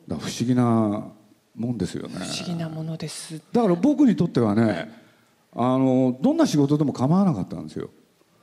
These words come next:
Speaker 1: あ、どうしてもこれをやらなきゃいけない。それは何もなかったですよね。
Speaker 2: それで例えばその、やってみた時に、
Speaker 1: うん。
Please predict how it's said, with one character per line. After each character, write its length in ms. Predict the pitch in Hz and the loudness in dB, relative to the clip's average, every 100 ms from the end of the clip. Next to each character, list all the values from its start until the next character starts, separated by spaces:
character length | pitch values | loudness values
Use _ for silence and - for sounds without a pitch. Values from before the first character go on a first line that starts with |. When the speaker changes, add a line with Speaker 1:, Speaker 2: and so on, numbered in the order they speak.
| _ - | _ -2
Speaker 1:
あ、 140 | 117 | 0
ど 140 | 117 | 2
う 60 | 233 | 2
し 20 | |
て 60 | 233 | 2
も 100 | 202 | 2
こ 120 | 135 | 2
れ 60 | 147 | 4
を 60 | |
や 100 | 139 | 4
ら 100 | 131 | 2
な 140 | 135 135 | 2 2
き 60 | |
ゃ 20 | 90 | 0
い 40 | |
け 140 | 82 | -4
な 160 | 87 196 | -8 -8
い。 80 | 208 - _ _ | -10 -16 _ _
そ 160 | - 156 | -4 0
れ 60 | |
は 80 | 185 | 2
何 340 | 131 113 127 160 | 2 -2 -2 -4
も 180 | 180 | -4
な 120 | 170 131 | -4 -4
か 120 | 131 | -4
っ 20 | |
た 120 | - | -6
で 80 | 78 | -12
す 40 | - | -10
よ 140 | - | -12
ね。 420 | - - - - _ _ _ | -14 -16 -18 -20 _ _ _
Speaker 2:
そ 220 | - 320 | -16 -12
れ 80 | 349 | -10
で 100 | 349 | -10
例 280 | 330 330 311 | -12 -10 -8
え 20 | |
ば 100 | 240 | -8
そ 120 | 214 | -10
の、 320 | 202 185 175 _ | -10 -10 -14 _
や 180 | 196 226 | -10 -10
っ 40 | |
て 260 | - - 330 | -10 -12 -10
み 100 | 370 | -8
た 140 | 294 | -10
時 260 | - 185 175 | -10 -10 -10
に、 280 | 180 190 - | -10 -12 -10
Speaker 1:
う 60 | 80 | -10
ん。 260 | 71 64 | -10 -14